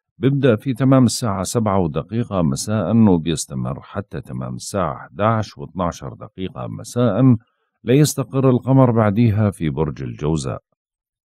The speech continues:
أما بالنسبة لعمر القمر، عمر القمر اليوم انحسار الهلال خمسة وعشرين يوم، طبعًا بكمل خمسة وعشرين يوم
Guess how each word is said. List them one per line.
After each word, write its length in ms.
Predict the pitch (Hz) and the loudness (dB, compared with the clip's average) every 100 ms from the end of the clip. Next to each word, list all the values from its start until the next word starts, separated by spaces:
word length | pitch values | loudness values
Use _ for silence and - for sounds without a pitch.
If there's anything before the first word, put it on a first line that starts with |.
| _ _ _ _ _ _ _ _ _ - | _ _ _ _ _ _ _ _ _ -2
أما 220 | 147 170 | 2 4
بالنسبة 420 | 160 151 151 - 139 | 4 4 2 0 0
لعمر 360 | 127 123 139 | 4 6 6
القمر، 420 | 123 - 131 139 | 4 2 2 4
عمر 320 | 123 104 127 107 | 4 4 6 4
القمر 540 | 90 85 123 127 117 - 107 | 2 0 4 4 2 -4 -2
اليوم 520 | 101 107 123 123 - | 2 4 6 4 2
انحسار 580 | 104 101 101 - 120 113 | 0 -2 -4 -2 0 0
الهلال 540 | 95 98 113 107 69 | 0 2 4 4 2
خمسة 400 | - 80 76 73 | -4 -6 -4 -6
وعشرين 540 | 65 65 - 71 62 | -8 -10 -10 -8 -8
يوم، 440 | 57 67 113 160 127 - _ _ _ | -6 0 4 4 2 -4 _ _ _
طبعًا 440 | - 120 110 117 78 | -6 0 4 4 2
بكمل 680 | 57 80 113 123 123 73 55 | -2 -8 -2 2 4 2 -4
خمسة 340 | - 107 107 | -6 -4 -4
وعشرين 440 | 80 76 98 107 95 | -6 -8 -4 2 4
يوم 480 | 90 113 139 131 | 4 4 4 2